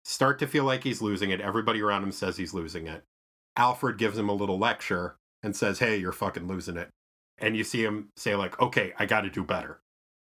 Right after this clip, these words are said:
And then the second issue of the arc, Batman basically wasn't in. And then the third issue of the arc, you see the s-, the same repetition of that,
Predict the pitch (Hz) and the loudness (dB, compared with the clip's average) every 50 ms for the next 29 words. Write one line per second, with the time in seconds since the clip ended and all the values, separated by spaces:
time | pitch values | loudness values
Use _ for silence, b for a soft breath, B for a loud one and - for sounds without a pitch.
0 | _ _ _ _ _ 127 135 143 139 123 123 - - 185 190 196 151 131 120 - | _ _ _ _ _ 2 2 2 2 2 2 2 2 2 4 4 2 2 2 2
1 | 123 110 104 - 107 92 92 92 95 - - - 120 107 98 98 104 98 92 101 | 2 0 2 2 2 4 4 4 2 0 0 2 2 2 4 2 0 2 2 2
2 | 101 98 - 95 - 101 90 82 92 90 82 - 85 85 - 131 123 87 80 92 | 0 0 0 -4 -4 -2 -2 -2 -2 -4 -4 -6 -10 -4 -2 -2 -2 -2 -6 -10
3 | - _ _ _ _ _ _ _ _ _ _ _ _ _ _ _ _ - 139 160 | -16 _ _ _ _ _ _ _ _ _ _ _ _ _ _ _ _ 2 2 4
4 | 170 160 156 151 147 131 - _ _ _ _ 107 117 127 127 - - - 165 160 | 4 2 2 0 -2 -4 -10 _ _ _ _ 0 0 0 0 -2 0 2 2 2
5 | 165 160 143 139 135 - 135 131 123 113 107 120 113 110 110 110 110 - - - | 4 2 0 0 0 0 0 2 0 0 0 2 2 4 4 4 2 0 -6 -16
6 | _ _ _ _ _ _ 117 123 123 - 143 120 104 107 - - - 131 127 127 | _ _ _ _ _ _ 0 0 2 2 0 0 0 -2 -6 -6 -8 2 2 2
7 | 120 117 131 - - 156 143 135 131 127 123 - 117 - 143 131 - - 110 104 | 2 2 -2 0 2 2 2 4 2 0 0 0 0 2 2 2 2 0 0 0
8 | 92 101 101 98 104 101 | 2 2 2 2 2 0